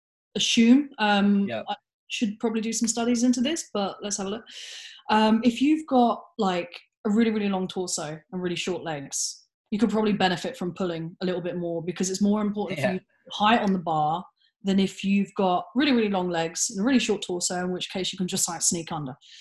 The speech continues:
Speaker 1: But, um, you know, in which ca-, in the former case, more of a pull is probably, you know, more useful, whereas in the le-, in the latter case, it's probably not quite as necessary,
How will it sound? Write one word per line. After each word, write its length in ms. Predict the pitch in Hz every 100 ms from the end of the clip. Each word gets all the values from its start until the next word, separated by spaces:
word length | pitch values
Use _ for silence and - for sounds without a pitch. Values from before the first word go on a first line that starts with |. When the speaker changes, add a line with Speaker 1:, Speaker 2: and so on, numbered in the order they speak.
| - - -
Speaker 1:
But, 100 | 214
um, 420 | 208 202 202 196
you 80 | 214
know, 80 | 180
in 140 | 180
which 180 | 202 196
ca-, 120 | 208 -
in 120 | 208
the 60 |
former 300 | 208 262 240
case, 600 | 202 196 180 180 - - -
more 240 | 202 196
of 100 | 190
a 40 | 185
pull 300 | - 185 180
is 80 | 170
probably, 680 | - 175 170 170 165 165 - _
you 80 | 175
know, 60 | 165
more 200 | 170 170
useful, 480 | 165 165 - 175 165
whereas 300 | 170 170 -
in 60 |
the 60 | 190
le-, 280 | 185 196 202 -
in 100 | 190
the 80 | 185
latter 320 | 196 190 202
case, 380 | - 185 180 -
it's 80 | -
probably 240 | 202 190
not 160 | 190 - _ _ _ -
quite 440 | 202 208 214 214 220
as 320 | 202 - -
necessary, 680 | 214 208 233 220 226 247 302